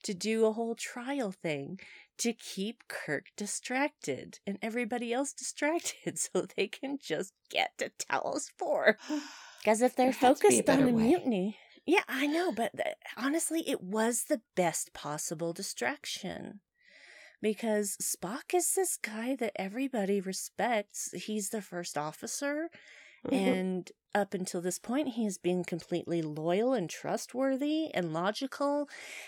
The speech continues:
Speaker 1: and everything he's doing flies in the face of everything they've set for this character up to this point. That's, that, if you're gonna have somebody steal a ship and take Pike to Talos Four, it has to be Spock.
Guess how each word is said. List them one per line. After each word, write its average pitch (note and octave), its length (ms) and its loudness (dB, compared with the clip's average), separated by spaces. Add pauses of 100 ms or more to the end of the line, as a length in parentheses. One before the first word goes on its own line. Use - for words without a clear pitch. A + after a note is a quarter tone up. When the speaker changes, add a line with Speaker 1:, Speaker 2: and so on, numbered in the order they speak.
Speaker 1:
and G3 200 -2 (100)
everything C#4+ 680 0
he's A3+ 360 0
doing F#3+ 460 0
flies G3+ 420 0
in G#3+ 380 0
the F3+ 100 0
face - 720 2
of F3+ 280 2
everything G#3+ 720 0
they've F#3+ 200 0
set F#3+ 420 0
for F3 200 -2
this F3+ 200 -2
character - 640 -2
up D#3 200 -2
to - 120 -6
this D3 240 -4
point. - 720 -10 (560)
That's, G#3+ 400 2
that, B3+ 320 6
if B3+ 220 4
you're B3 100 2
gonna D4 320 4
have A#3+ 220 0
somebody F#3 640 2
steal G3 460 2
a F#3 40 0
ship D#3+ 480 0
and D#3+ 280 -4 (500)
take - 320 0
Pike D#3+ 340 0 (140)
to D3+ 300 0
Talos D#3 420 -2
Four, F3+ 200 0
it F3+ 160 2
has F#3+ 360 2
to F#3 140 0
be C#3+ 120 -2
Spock. - 440 -6